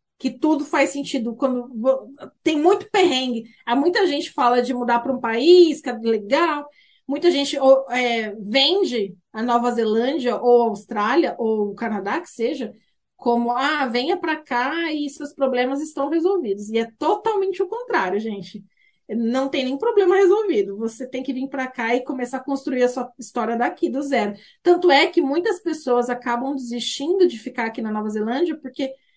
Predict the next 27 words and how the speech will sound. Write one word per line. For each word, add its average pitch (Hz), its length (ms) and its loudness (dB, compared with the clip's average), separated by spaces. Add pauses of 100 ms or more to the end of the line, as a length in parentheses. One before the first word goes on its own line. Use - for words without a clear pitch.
(180)
elas 240 280 -2
começam 254 360 -2
a - 20 -2
ver 240 240 2
que - 180 -8
o 277 60 -4
caminho 262 340 -2
não 277 100 0
é 269 80 0
tão 349 160 2
simples 359 420 2
assim. 453 440 -4 (360)
Não 240 160 0
é 240 100 4
como 254 280 0
venderam, 277 560 4
né? 240 240 -4 (480)
É, 196 720 0
meu 226 240 0
marido 262 340 4
mesmo, 254 240 4
ele 247 80 0
estudou 240 360 0
com - 100 -6
muitos, 302 580 0
é, 226 100 -4
engenheiros, 233 1000 0